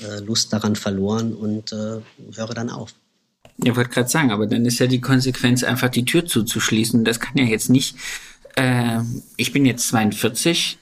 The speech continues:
Speaker 2: also nicht, dass ich an irgendwas die Lust verloren hätte, aber es gibt auch viele Kollegen, die ich kenne, die ein ähnliches Alter haben wie ich, die dann einfach auch sagen, "Boah, ist schon auch sehr herausfordernd mit den zwei Jahren großes C,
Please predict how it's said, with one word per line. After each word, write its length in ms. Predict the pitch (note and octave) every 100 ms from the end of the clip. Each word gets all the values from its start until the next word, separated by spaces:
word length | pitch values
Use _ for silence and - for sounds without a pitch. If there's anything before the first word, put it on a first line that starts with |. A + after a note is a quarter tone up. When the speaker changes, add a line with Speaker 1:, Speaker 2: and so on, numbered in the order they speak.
| _
Speaker 2:
also 240 | B2 A#2+
nicht, 400 | A2 B2+ C3 B2+
dass 160 | A#2+ -
ich 160 | - -
an 140 | A2+
irgendwas 400 | C#3 C3+ B2 -
die 80 | A2
Lust 260 | E3 -
verloren 360 | - G#2+ G#2 A2+
hätte, 300 | A2+ B2 -
aber 460 | A2+ A#2 G#2 - -
es 140 | -
gibt 240 | D3 -
auch 100 | A2+
viele 380 | - - C#3+ D3
Kollegen, 540 | D3+ D#3 C#3+ D3 D#3 D3+ - - - -
die 140 | - B2+
ich 140 | B2
kenne, 440 | - C3 C#3 C3+ - - _
die 260 | B2+ B2 B2
ein 100 | A#2+
ähnliches 560 | B2+ C3 B2 A2+ G#2+ -
Alter 480 | G2 A2 B2+ C3+ B2+
haben 300 | C3+ D3+ C3+
wie 180 | C3
ich, 200 | D3 -
die 140 | - B2+
dann 220 | A#2 G#2
einfach 320 | G2+ - A#2
auch 80 | A2+
sagen, 340 | - A2 G#2+ G#2+ -
"Boah, 580 | A2+ G2 G2 D#2+ F#2 -
ist 180 | - -
schon 360 | - G3+ -
auch 320 | - G2+ - - - -
sehr 300 | - - A2
herausfordernd 880 | G#2+ F#2+ G2 G2+ - - F#2 F#2+ F#2
mit 200 | G#2+ G#2+
den 100 | G#2+
zwei 320 | G#2 - A2 G#2+
Jahren 440 | G#2+ G#2 G2+ G2+
großes 520 | - G#2 G#2 - -
C, 460 | - B2+ C#3+ D3